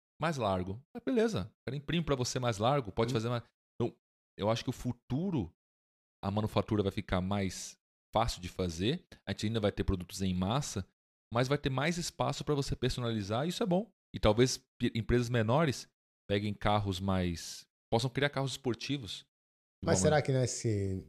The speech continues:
Speaker 2: nesse mundo aí, ah, o nome vai importar?
Speaker 1: O nome da marca?
Speaker 2: O nome do, do produto. Vão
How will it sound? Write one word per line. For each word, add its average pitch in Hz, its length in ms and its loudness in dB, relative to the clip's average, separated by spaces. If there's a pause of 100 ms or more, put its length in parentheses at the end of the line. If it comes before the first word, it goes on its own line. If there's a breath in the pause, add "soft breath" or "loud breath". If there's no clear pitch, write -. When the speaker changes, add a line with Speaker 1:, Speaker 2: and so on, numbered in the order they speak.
(100)
Speaker 2:
nesse 110 340 0
mundo 104 320 2
aí, 101 340 2 (160)
ah, 90 220 -2
o 95 100 -2
nome 107 360 0
vai 87 180 -2
importar? 85 580 -4 (560)
Speaker 1:
O 98 80 -2
nome 95 160 0
da 90 120 -2
marca? 113 440 -2
Speaker 2:
O 101 60 0
nome 98 260 0
do, 113 240 2
do 139 160 -2
produto. 147 680 -2 (240)
Vão 107 200 -2